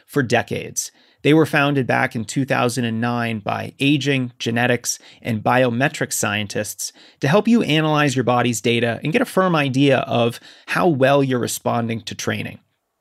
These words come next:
Understanding your body's biomarkers, from stress hormones to testosterone, even to vitamin D, can help you figure out if you're overtraining,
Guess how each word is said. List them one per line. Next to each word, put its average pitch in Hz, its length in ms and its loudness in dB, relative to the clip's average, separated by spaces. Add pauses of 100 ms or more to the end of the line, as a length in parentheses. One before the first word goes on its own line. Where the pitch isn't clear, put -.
(120)
Understanding 139 580 2
your 120 120 2
body's 117 400 0
biomarkers, 120 840 -2 (240)
from 107 440 -2
stress 156 320 2
hormones 139 720 0
to 104 380 -4
testosterone, 131 1000 0 (320)
even 202 240 4
to 160 140 0
vitamin 127 400 4
D, 113 320 0 (160)
can 123 100 -2
help 170 220 0
you 220 80 2
figure 147 280 2
out 127 280 2
if - 80 -18
you're - 100 -10
overtraining, 135 800 2